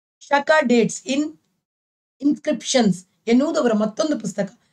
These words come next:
ಇದು ಭಾರತೀಯ ಕಾಲಗಣನ ಶಾಸ್ತ್ರಕ್ಕೊಂದು ಕೊಡುಗೆ. ಪ್ರೊಫೆಸರ್ ಎಲ್ ಆರ್ ಎಲ್ ನರಸಿಂಹಯ್ಯನವರು ಚಿತ್ರದುರ್ಗ ಜಿಲ್ಲೆಯ ಹಿರಿಯೂರಿನವರು. ಸಾವಿರದ ಒಂಬೈನೂರ ಎರಡರಲ್ಲಿ ಜನಿಸಿದರು. ಮೈಸೂರು ಮತ್ತು ಅಲಹಾಬಾದ್ ವಿಶ್ವವಿದ್ಯಾನಿಲಯಗಳಲ್ಲಿ ಬಿ ಎಸ್ ಸಿ ಮತ್ತು ಎಂ ಎಸ್ ಸಿ ಪದವಿಯನ್ನು ಪಡೆದರು, ಪಡೆದರು.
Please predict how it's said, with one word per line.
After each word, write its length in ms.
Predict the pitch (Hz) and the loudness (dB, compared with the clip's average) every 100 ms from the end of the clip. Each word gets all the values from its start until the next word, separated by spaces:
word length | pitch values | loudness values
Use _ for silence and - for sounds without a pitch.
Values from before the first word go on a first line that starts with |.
| _ | _
ಇದು 160 | 220 233 | -2 2
ಭಾರತೀಯ 440 | 220 233 240 311 | 4 2 0 -2
ಕಾಲಗಣನ 600 | 320 214 214 240 254 269 294 | 0 0 2 0 0 0 0
ಶಾಸ್ತ್ರಕ್ಕೊಂದು 680 | 226 214 240 220 233 302 | 0 -2 -4 -4 -2 -4
ಕೊಡುಗೆ. 400 | 330 202 185 - - - - _ _ _ - | -4 -2 0 -2 -10 -20 -20 _ _ _ -2
ಪ್ರೊಫೆಸರ್ 520 | 269 320 339 359 - 240 | 0 -2 0 -2 -2 0
ಎಲ್ 280 | 254 311 - _ - | 0 -2 -8 _ -4
ಆರ್ 280 | 220 262 294 | 2 2 2
ಎಲ್ 140 | 311 | -2
ನರಸಿಂಹಯ್ಯನವರು 800 | 285 226 220 247 233 214 226 294 | -2 -2 -2 0 0 -2 -4 -6
ಚಿತ್ರದುರ್ಗ 480 | 247 196 233 226 233 | -6 -2 -2 -2 -2
ಜಿಲ್ಲೆಯ 340 | 226 208 214 294 | -2 -2 -2 -2
ಹಿರಿಯೂರಿನವರು. 800 | 240 214 214 208 196 208 311 - _ _ - | -2 0 0 0 0 -2 -4 -8 _ _ -2
ಸಾವಿರದ 300 | 220 254 294 | 2 2 2
ಒಂಬೈನೂರ 360 | 254 226 233 233 | 2 4 2 2
ಎರಡರಲ್ಲಿ 520 | 190 220 285 202 233 | 0 2 2 0 -2
ಜನಿಸಿದರು. 600 | 254 185 196 175 - _ _ - | -2 -2 -4 -6 -8 _ _ -4
ಮೈಸೂರು 420 | 226 240 240 233 | 0 0 0 0
ಮತ್ತು 180 | 226 214 | 0 0
ಅಲಹಾಬಾದ್ 560 | 220 220 233 233 226 220 _ _ 208 | 0 4 4 4 0 -2 _ _ -8
ವಿಶ್ವವಿದ್ಯಾನಿಲಯಗಳಲ್ಲಿ 920 | - 233 220 220 208 214 214 247 294 | -4 -2 0 0 0 0 0 -2 -2
ಬಿ 140 | 233 | -2
ಎಸ್ 200 | 220 214 | -2 -4
ಸಿ 80 | 262 | -6
ಮತ್ತು 220 | 262 214 | -6 -2
ಎಂ 200 | 208 220 | -2 0
ಎಸ್ 120 | 240 | -2
ಸಿ 80 | 247 | -4
ಪದವಿಯನ್ನು 460 | 214 202 208 214 196 | -6 -4 -2 -2 -4
ಪಡೆದರು, 340 | 214 254 208 - _ _ _ - | -4 -2 -2 -6 _ _ _ -10
ಪಡೆದರು. 420 | 233 - 185 | -10 -10 -20